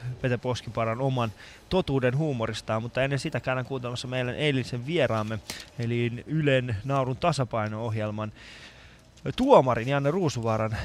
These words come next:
totuuden omasta huumoristaan. Ö, sillä välin sä voit käydä heittämässä sun omat kysymykset ja kommentit, ö, mentalisti Pete Poskiparalle, ö, osoitteessa yle piste fi kautta puhe. Ja jos innostut kuulemaan,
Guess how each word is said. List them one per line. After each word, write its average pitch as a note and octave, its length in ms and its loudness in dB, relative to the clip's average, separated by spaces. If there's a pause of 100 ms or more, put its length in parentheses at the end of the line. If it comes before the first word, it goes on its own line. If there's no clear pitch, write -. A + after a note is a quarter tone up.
totuuden B2+ 400 0
omasta B2 360 0
huumoristaan. A#2+ 760 0 (280)
Ö, - 40 -2
sillä A#3+ 260 4
välin A3+ 220 4
sä F#3 80 -2
voit F#3 120 -4
käydä F3+ 180 0
heittämässä E3 400 0
sun D#3+ 160 -4
omat D3+ 200 -2
kysymykset C#3 500 -6
ja B2+ 80 -4
kommentit, C3+ 500 0 (240)
ö, B2+ 300 0
mentalisti B2 440 -2
Pete B2+ 220 -4
Poskiparalle, A#2+ 720 0 (760)
ö, G2 40 -2
osoitteessa B2 460 -4
yle A#2+ 160 -2
piste - 240 -8
fi - 180 -6
kautta A2+ 340 -6 (160)
puhe. C#3+ 300 4 (100)
Ja D#3 80 0
jos E3 200 2
innostut D3+ 440 -4
kuulemaan, C3 480 0